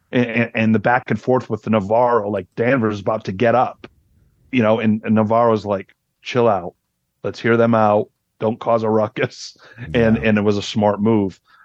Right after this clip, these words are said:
Speaker 1: Uh, but I got the feeling that maybe the native women know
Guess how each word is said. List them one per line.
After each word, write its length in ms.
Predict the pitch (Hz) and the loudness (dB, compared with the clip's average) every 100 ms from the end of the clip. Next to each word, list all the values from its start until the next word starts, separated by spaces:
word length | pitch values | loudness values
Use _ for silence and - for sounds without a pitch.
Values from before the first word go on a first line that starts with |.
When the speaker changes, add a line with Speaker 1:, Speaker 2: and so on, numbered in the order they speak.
| - | -4
Speaker 1:
Uh, 240 | 127 113 104 - - | 0 2 0 -6 -4
but 280 | 147 143 - _ _ _ _ - | -2 -2 -4 _ _ _ _ -2
I 180 | 156 185 | 0 2
got 220 | 165 - | 0 -2
the 80 | 127 | -4
feeling 640 | - 127 113 107 104 101 _ - | -4 0 0 0 -4 -10 _ -12
that 440 | 113 120 107 101 - _ - - _ _ _ _ _ _ _ _ _ _ _ _ _ _ _ _ _ _ _ | -4 -2 0 -2 -6 _ -20 -20 _ _ _ _ _ _ _ _ _ _ _ _ _ _ _ _ _ _ _
maybe 340 | 123 135 175 185 | -2 0 0 0
the 120 | 151 | 0
native 500 | 131 131 143 147 113 | 0 2 2 0 -2
women 580 | 110 127 117 110 104 107 | 0 0 0 -2 -4 -6
know 720 | - 110 117 127 123 117 110 | -2 0 2 2 0 0 -4